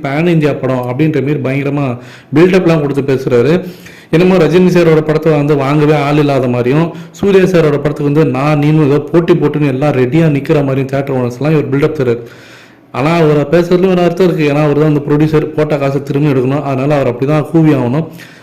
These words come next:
ஆனா, ரஜினி சாரோட படத்துக்கு இருக்கக்கூடிய கிரேஸ் எங்கேயோ இருக்கு. அது நீங்க பாலிவுட்டா இருக்கட்டும், தெலுங்கா இருக்கட்டும், ஆந்திராவா இருக்கட்டும், so இங்க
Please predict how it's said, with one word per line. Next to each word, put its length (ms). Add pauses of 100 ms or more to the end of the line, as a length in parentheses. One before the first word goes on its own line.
(180)
ஆனா, 260
ரஜினி 440
சாரோட 280
படத்துக்கு 480
இருக்கக்கூடிய 360
கிரேஸ் 500 (120)
எங்கேயோ 500
இருக்கு. 580
அது 180
நீங்க 300
பாலிவுட்டா 360
இருக்கட்டும், 440 (520)
தெலுங்கா 360
இருக்கட்டும், 480 (260)
ஆந்திராவா 460
இருக்கட்டும், 480 (200)
so 180
இங்க 300